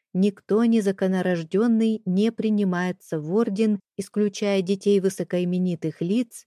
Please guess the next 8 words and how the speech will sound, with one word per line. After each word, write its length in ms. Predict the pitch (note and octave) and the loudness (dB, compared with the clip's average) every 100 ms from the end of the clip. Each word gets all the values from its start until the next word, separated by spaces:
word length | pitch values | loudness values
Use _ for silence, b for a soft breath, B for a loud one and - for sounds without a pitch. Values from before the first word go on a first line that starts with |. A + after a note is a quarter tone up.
| - | -4
и 80 | |
если 560 | A3+ A#3 F#3 G3+ - G#3 | -2 0 0 0 0 -2
их 200 | G3+ E3 | 0 -2
мать 380 | E3 E3+ F#3+ - | -6 -4 -6 -6
не 140 | F3+ E3 | -6 -4
будет 380 | D3+ D3+ D#3+ | -6 -6 -6
раба. 500 | D#3+ D#3+ C#3+ C#3+ C3 - _ _ _ _ _ _ | -4 -4 -4 -6 -8 -12 _ _ _ _ _ _
Седьмое. 840 | - - G3 G3 F3+ F3 E3 D#3+ | -14 -4 0 2 0 0 -2 -4